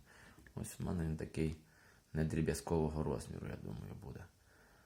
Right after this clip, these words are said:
Якщо працювати з деревом, можна отримувати, е, гарні такі ось привабливі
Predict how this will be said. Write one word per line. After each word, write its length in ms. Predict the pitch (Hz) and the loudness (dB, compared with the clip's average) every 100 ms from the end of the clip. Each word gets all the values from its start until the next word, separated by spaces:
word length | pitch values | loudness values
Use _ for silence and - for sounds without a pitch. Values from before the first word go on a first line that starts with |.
| _ _ _ _ _ _ _ _ | _ _ _ _ _ _ _ _
Якщо 180 | - - | -12 -10
працювати 520 | - - - 69 71 | -8 -6 0 0 0
з 40 | 65 | 2
деревом, 400 | 76 107 101 85 | 6 6 4 2
можна 300 | 85 90 87 | 0 0 0
отримувати, 600 | - 87 82 80 78 76 | 0 2 4 4 2 0
е, 160 | 76 73 - - - - 71 - 71 80 | 0 -2 -10 -16 -8 -6 -4 -4 -4 0
гарні 300 | 87 78 80 | 2 2 -2
такі 240 | - - - | -6 -12 -14
ось 80 | - | -12
привабливі 600 | - 76 76 71 71 | 0 2 2 2 -2